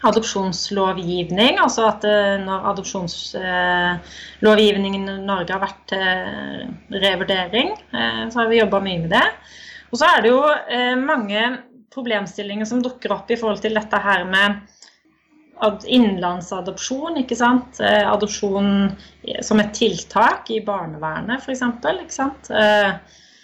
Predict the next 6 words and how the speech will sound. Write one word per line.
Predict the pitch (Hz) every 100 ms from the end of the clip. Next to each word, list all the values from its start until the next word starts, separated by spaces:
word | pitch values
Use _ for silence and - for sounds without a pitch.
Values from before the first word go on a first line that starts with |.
| _ _ _ _ _ _ - _ _ _ _ -
ja, | 220 - - _ _ _ _ _ -
det | 226
er | 247
mange, | 233 170 190 254 262
mange | 247 233 180 196 240 247
spennende | - - 208 180 180 185